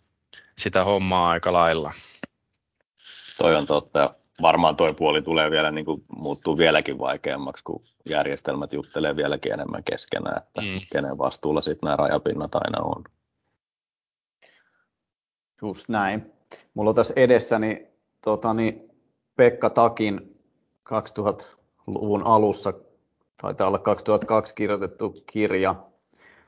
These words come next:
Speaker 3: al-, alan niin sanottu raamattu, eli I T-sopimukset, käytännön käsikirja. Tässä on kirjan viidennellä sivulla todetaan, että suurin osa sopimusriidoista käydään siitä,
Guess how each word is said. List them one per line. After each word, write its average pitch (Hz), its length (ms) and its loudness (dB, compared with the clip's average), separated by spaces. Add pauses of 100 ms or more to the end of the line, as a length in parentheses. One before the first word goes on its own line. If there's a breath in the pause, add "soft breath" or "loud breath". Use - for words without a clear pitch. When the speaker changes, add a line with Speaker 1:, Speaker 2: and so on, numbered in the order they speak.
(1300 soft breath)
Speaker 3:
al-, - 300 -6
alan 101 360 4
niin 107 160 -2
sanottu 107 380 -4
raamattu, 104 1000 4
eli 104 340 0
I 104 40 0
T-sopimukset, 107 840 0
käytännön 107 480 4
käsikirja. 98 800 0 (460 soft breath)
Tässä 104 260 -2
on - 60 -4
kirjan 117 500 2 (560)
viidennellä 107 680 4
sivulla 98 640 0 (480)
todetaan, 92 600 2
että 92 380 -2 (840 soft breath)
suurin 139 440 4
osa 117 240 2
sopimusriidoista 101 1040 2
käydään 95 480 4
siitä, 120 480 0